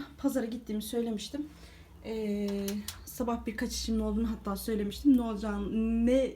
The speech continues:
olduğunu da birazdan anlatacağım demiştim. E, önce şunları da hemen bir göstereyim. Ondan sonra inşallah yine bir kahvemi alayım.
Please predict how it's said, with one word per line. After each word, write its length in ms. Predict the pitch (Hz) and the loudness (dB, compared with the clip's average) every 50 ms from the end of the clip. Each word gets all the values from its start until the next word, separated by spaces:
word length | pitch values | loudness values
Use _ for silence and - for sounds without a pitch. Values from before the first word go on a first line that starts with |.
| - - - | -8 -10 -6
olduğunu 540 | - 226 214 214 208 196 208 208 202 202 196 | -2 0 0 0 0 0 0 0 0 0 0
da 200 | 233 285 320 - - - - - - - - | 0 -2 -2 -4 -8 -16 -20 -20 -8 -4 0
birazdan 380 | 254 233 220 208 185 208 185 | 2 2 2 2 0 -2 -2
anlatacağım 520 | 196 220 226 214 208 190 190 196 196 190 196 | -2 -2 -2 -4 -4 -4 -2 -2 0 0 0
demiştim. 460 | 226 208 208 214 - - 277 262 - - | 0 -2 -2 0 2 2 2 2 2 -2
E, 480 | 208 202 196 196 196 196 190 190 - - | -2 -2 0 0 0 0 0 0 0 0
önce 200 | 220 233 208 214 | 0 0 0 -2
şunları 400 | 208 - - 233 226 220 214 196 | -4 -2 0 0 2 2 0 -2
da 60 | 208 | -2
hemen 340 | 220 220 220 214 196 196 196 | -4 -2 -2 -2 -2 -2 -2
bir 60 | 202 | -2
göstereyim. 520 | 190 233 233 226 - - 214 220 269 254 - | -2 -2 -2 -4 -4 -4 -4 -2 -2 -2 -2
Ondan 260 | 220 220 226 214 202 | -2 -4 -2 -2 -4
sonra 220 | 190 - 202 202 | -4 -6 -6 -6
inşallah 500 | - 220 214 - - 202 202 240 277 294 - - - - - - - - - - - | -4 -4 -4 -4 -4 -4 -2 -2 -2 -2 -4 -8 -18 -20 -18 -18 -18 -18 -20 -4 2
yine 220 | 294 277 262 214 214 | 4 4 4 4 2
bir 120 | 202 202 | -2 -4
kahvemi 480 | - 254 233 233 214 - 208 196 185 - | -4 -4 -4 -4 -4 -2 0 0 0 0
alayım. 480 | - 247 254 233 233 262 302 320 330 | 0 0 0 2 4 4 4 4 4